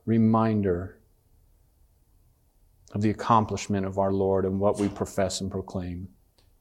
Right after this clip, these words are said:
It was for sins that you were crucified. It was for my sin.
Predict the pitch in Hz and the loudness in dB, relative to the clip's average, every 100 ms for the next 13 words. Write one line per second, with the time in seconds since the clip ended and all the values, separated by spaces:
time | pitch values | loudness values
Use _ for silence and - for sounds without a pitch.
0 | _ _ - 107 104 - 110 - - - | _ _ -4 -2 -2 -2 -4 -4 -4 0
1 | 131 123 110 98 98 104 104 98 - 104 | 4 4 4 2 -2 0 -2 -2 -4 -4
2 | - 95 95 98 101 104 98 - 110 107 | -4 -6 -4 -2 0 -2 -4 -2 -2 0
3 | 110 110 - 101 95 95 | -2 -2 -4 -8 -10 -12